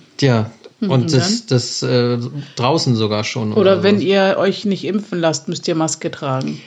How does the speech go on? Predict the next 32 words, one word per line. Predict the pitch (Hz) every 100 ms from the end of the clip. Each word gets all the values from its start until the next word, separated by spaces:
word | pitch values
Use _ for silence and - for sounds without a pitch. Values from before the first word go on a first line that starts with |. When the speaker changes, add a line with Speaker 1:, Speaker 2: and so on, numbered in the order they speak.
| -
Speaker 2:
Mhm. | - 127 - - - _ -
Speaker 1:
Also | 143 143 160 139 131
wie | 175 233
viele | 247 - 214 214 185
Leute | 143 151 196 202
laufen | 160 143 175 175 170 165 - _ _ - -
draußen | 131 135 185 180
rum, | 123 127 175 147
die | 139 131
wirklich | 143 151 135
unter | 143 135 127
extremem | 127 - 127 139 151 147
Sauerstoffmangel | 131 147 131 - 107 117 117 110
leiden? | 104 101 107 135
Also | 127 117 113
zumindest | 139 156 143 131 127
am | 123
Verhalten | 123 110 151 185 131
der | 113
Leute | 110 113 139 139 - -
schließe | - 135 143
ich | 139
daraus, | 120 120 123
dass | 123
sie | 120 120
an | 117 110
extremem | 107 - - 127 139 123
Sauerstoffmangel | 135 127 - 123 - 107 107 104
leiden, | 104 107 131
weil | 123
das | 117
Gehirn | - 117 151 139